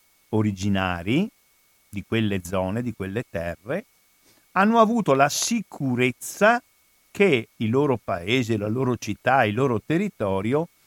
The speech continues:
sarebbe stato assegnato alla Jugoslavia. Fino a che questa certezza non ci fu, la grande maggioranza degli italiani rimasero in loco. Quando ebbero questa certezza, abbandonarono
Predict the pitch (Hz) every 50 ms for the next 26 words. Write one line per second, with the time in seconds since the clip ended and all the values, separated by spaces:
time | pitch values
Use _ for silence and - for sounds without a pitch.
0 | _ _ _ _ _ - - 180 190 175 131 113 104 113 - - - - 156 113
1 | 90 90 - - 113 117 123 - - 156 139 - - - 139 107 98 87 85 87
2 | - - 95 95 95 95 95 92 92 92 101 92 87 90 90 78 76 80 82 87
3 | 90 92 101 - - - - 247 254 269 254 220 185 156 147 131 123 - - -
4 | 160 131 107 90 - _ _ _ _ _ _ _ - 180 190 175 - 135 - -
5 | 131 123 117 _ - 170 170 160 - - 117 101 101 - - 120 123 143 165 165
6 | 147 127 117 - - - 160 156 143 135 - _ - - 131 120 113 117 135 170
7 | 180 - _ _ _ _ _ _ _ _ _ _ _ _ - 127 127 160 190 226
8 | 226 202 180 151 156 147 131 147 151 160 170 170 160 - 123 113 120 120 139 170
9 | 175 - 196 165 131 131 139 156 170 180 175 170 165 156 151 143 131 120 120 117
10 | 117 127 123 117 123 120 117 120 117 113 104 95 92 85 80 - - 85 85 -
11 | _ 170 190 196 185 170 135 113 107 101 107 127 147 151 127 113 104 92 90 -
12 | - 156 143 - - 104 - - 214 208 - - 101 95 92 - - - 123 127
13 | 147 - _ _ _ _ _ _ _ _ _ - 143 135 151 147 156 165 147 107
14 | 98 95 101 110 113 113 117